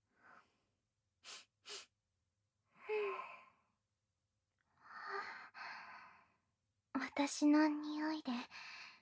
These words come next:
私の体で、このような量の精液を。ん？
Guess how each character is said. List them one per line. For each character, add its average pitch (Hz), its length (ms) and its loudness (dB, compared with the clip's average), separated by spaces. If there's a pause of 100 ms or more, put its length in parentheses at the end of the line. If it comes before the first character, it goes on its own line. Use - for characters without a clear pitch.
(640)
私 349 460 12
の 359 180 12 (380)
体 370 440 8
で、 370 80 4 (1400)
こ 339 160 4
の 339 160 12
よ 403 140 12 (120)
う 415 40 10
な 339 60 8 (300)
量 339 180 2
の 311 100 -2 (1200)
精 - 180 -8
液 339 60 -2 (3000)
を。 370 60 4
ん？ 403 40 4